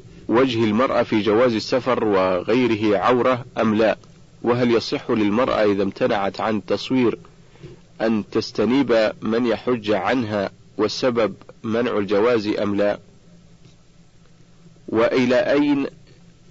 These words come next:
حد لباس المرأة في الكتاب والسنة المحمدية؟ الحمد لله وحده، والصلاة والسلام على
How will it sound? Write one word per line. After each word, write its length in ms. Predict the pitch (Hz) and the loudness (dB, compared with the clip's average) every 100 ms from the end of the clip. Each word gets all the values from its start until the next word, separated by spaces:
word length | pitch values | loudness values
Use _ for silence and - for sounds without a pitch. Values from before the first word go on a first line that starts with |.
| - | -20
حد 360 | - - 143 120 | -12 -4 -4 -2
لباس 500 | 120 113 110 127 123 | 0 0 2 0 0
المرأة 360 | 113 123 120 120 | -2 0 -2 -2
في 100 | 110 | -4
الكتاب 540 | 101 110 127 123 113 | -6 -6 -2 0 2
والسنة 440 | 101 95 135 120 | 0 0 -2 -2
المحمدية؟ 880 | 104 101 95 101 101 95 104 95 90 - - | -2 -2 -4 -4 -2 -2 -2 -2 -4 -8 -8
الحمد 400 | 101 - 147 131 | -6 -4 -2 0
لله 680 | 117 107 113 127 113 107 101 | 0 0 0 0 0 -2 -2
وحده، 380 | - 117 - 110 | -4 -4 -4 -4
والصلاة 560 | 117 127 117 - 107 120 | -2 -2 -4 -4 -2 -2
والسلام 560 | 107 95 - 104 117 107 | -2 -4 -2 -2 0 -2
على 520 | 92 98 113 104 98 | -2 -2 0 0 0